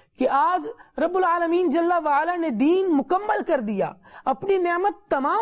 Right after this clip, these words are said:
فرما دی، اس نے تمہارے لیے دین اسلام کو بطور دین چن لیا، تو اب اولیاء کی باتیں کیوں، ان سارے تذکروں کی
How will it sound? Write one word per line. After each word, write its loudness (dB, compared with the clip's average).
فرما 0
دی، -8
اس -4
نے 2
تمہارے 0
لیے 2
دین 4
اسلام -2
کو -4
بطور -2
دین 0
چن -2
لیا، 0
تو 2
اب 0
اولیاء 0
کی 2
باتیں -2
کیوں، -4
ان 0
سارے 0
تذکروں -4
کی -8